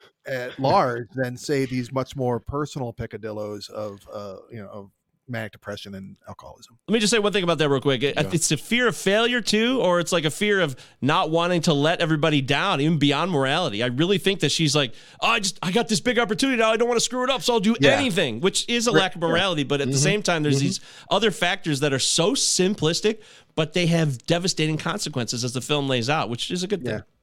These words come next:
Speaker 1: Her ambition.
Speaker 2: Yes,
Speaker 1: Another way of
Speaker 2: absolutely.
Speaker 3: Yeah, you bring up some great points. Um,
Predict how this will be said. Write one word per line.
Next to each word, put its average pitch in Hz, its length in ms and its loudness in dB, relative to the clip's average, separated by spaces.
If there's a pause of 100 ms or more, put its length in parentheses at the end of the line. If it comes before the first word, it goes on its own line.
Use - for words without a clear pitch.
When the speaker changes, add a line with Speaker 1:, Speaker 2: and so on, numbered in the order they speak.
(320)
Speaker 1:
Her 165 120 4
ambition. 127 520 -2 (420)
Speaker 2:
Yes, - 420 -6
Speaker 1:
Another - 220 -16
way 85 80 -16
of - 80 -20
Speaker 2:
absolutely. 151 560 -4 (1800)
Speaker 3:
Yeah, 104 100 -6
you 117 120 -2
bring 139 160 -2
up 131 100 -2
some 110 100 -4
great 113 220 -2
points. 110 440 -6 (140)
Um, 101 420 -2